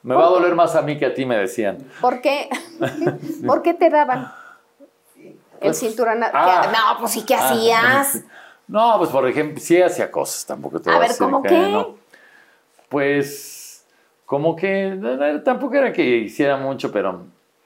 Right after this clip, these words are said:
Speaker 1: eh, yo molestaba mucho a mi abuelita, por ejemplo. Y, y éramos íntimos.
Speaker 2: ¿A la mamá de?
Speaker 1: De mi mamá.
Speaker 2: Sí. ¿Qué le hacías?
Speaker 1: Le aventaba hielos, por ejemplo.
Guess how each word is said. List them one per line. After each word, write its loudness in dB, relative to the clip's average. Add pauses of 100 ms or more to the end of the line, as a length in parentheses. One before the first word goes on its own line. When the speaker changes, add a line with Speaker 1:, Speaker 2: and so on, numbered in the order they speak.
(640)
Speaker 1:
eh, -4
yo 0
molestaba -2
mucho -8
a -6
mi -8
abuelita, -8
por -20
ejemplo. -20
Y, -2
y -2
éramos 0
íntimos. -8
Speaker 2:
¿A 0
la -4
mamá -2
de? -6 (180)
Speaker 1:
De -8
mi -8
mamá. -2
Speaker 2:
Sí. -8 (160)
¿Qué -6
le -4
hacías? -6 (140)
Speaker 1:
Le 0
aventaba 0
hielos, -2
por -4
ejemplo. -10